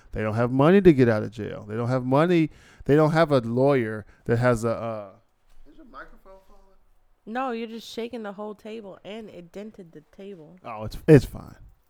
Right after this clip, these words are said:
Speaker 2: I think you tightened it a little too tight.
Speaker 1: Tight like a tiger.
Speaker 2: Oh.
Speaker 1: So, um, uh,
Speaker 2: <laughs> Where do these things come from?
Speaker 1: I don't know. It's late. But, um,
Speaker 2: It's late. I'm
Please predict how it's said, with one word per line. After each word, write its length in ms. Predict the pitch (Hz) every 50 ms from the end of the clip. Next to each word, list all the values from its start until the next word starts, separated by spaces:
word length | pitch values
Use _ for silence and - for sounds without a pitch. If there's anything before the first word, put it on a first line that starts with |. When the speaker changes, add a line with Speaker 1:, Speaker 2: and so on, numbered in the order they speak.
| _ _ _ _ _ _ _ _ _
Speaker 2:
I 60 | 180 185
think 180 | 196 196 175
you 60 | 165
tightened 360 | 156 - - 180 170 151 151 139
it 60 | 139
a 60 | 139
little 180 | 143 151 147 147
too 200 | - _ 165 151
tight. 360 | - _ 143 135 135 135 - _
Speaker 1:
Tight 680 | - - - - - - - - 392 415 277 269 214
like 280 | 226 240 247 240 226 -
a 80 | 240
tiger. 720 | 208 - - - 175 202 202 220 220 196 190 190 170 147 - - _ _ _ -
Speaker 2:
Oh. 60 | - 160
Speaker 1:
So, 440 | 170 180 185 175 165 156 147 131
um, 460 | 151 147 143 139 139 135 131 127 127 131 - _ _ _ _ _ _ _ _ _ _ _ _ _ _ _ _ _
uh, 520 | 127 131 131 123 117 110 101 87 80 76 - - - _ _ _
Speaker 2:
<laughs> 240 | _ _ _ _ _
Where 120 | 339 - -
do 60 | - 269
these 180 | 277 294 311 311 _
things 220 | 240 226 233 233 _ _
come 260 | - 214 208 226 262 277
from? 200 | - 208 214 269 - _ -
Speaker 1:
I 160 | 117 104 101 101
don't 180 | 95 90 87
know. 300 | 90 90 90 90 92 - - - _ - _
It's 200 | - 120 - -
late. 340 | 110 - 101 101 - - - - - - - _ _ _ _ _ _ _ _ _ _ - - -
But, 180 | 165 170 175 175
um, 260 | 170 165 156 147 139
Speaker 2:
It's 140 | 135 - -
late. 180 | - - -
I'm 160 | 175 208 269